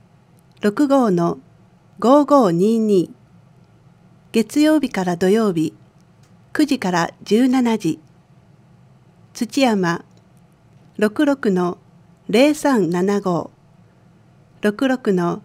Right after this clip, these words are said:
零三七五、月曜日から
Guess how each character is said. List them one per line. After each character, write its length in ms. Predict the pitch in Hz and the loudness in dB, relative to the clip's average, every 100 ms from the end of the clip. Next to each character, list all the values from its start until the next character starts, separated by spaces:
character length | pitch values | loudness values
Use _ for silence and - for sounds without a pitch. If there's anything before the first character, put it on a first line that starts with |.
| _ _ _ - | _ _ _ -6
零 240 | 202 294 | 2 2
三 320 | 277 277 254 185 | 2 0 0 0
七 300 | 175 202 208 | -2 0 -2
五、 300 | 190 165 - _ _ _ _ _ _ _ _ _ _ _ _ _ | -2 -2 -4 _ _ _ _ _ _ _ _ _ _ _ _ _
月 300 | - 202 294 | -6 -4 0
曜 200 | 294 302 | 2 2
日 100 | 277 | -2
か 140 | - 175 | -6 -4
ら 140 | 165 | -6